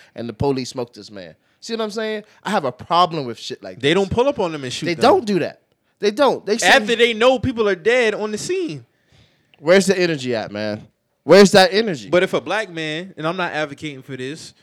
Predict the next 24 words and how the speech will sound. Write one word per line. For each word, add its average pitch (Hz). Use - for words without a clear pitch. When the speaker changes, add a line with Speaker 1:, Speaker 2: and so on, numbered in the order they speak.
Speaker 2:
God 151
forbid, 156
at 131
the 123
same 143
time, 139
too, 170
if 131
a 123
black 170
man 165
is 147
to 143
walk 151
up 139
into 139
a 123
white 143
church 165
and 123
kill 156
ten 196
of 143
'em 139